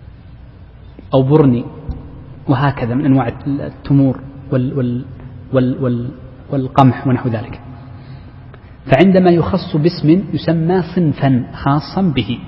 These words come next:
يسمى ماذا؟ صنف، يسمى صنف.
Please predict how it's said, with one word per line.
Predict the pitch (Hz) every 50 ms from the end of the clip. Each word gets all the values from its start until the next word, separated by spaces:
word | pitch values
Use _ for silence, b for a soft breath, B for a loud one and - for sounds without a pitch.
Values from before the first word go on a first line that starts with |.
| - - - - - - - - - - - - - - - -
يسمى | - - 147 147 143 139
ماذا؟ | 139 135 127 143 165 - - - - - -
صنف، | - - 117 - - - - - - - - - - - - - - - -
يسمى | - - - 139 147 156 165 147 - -
صنف. | 113 104 - -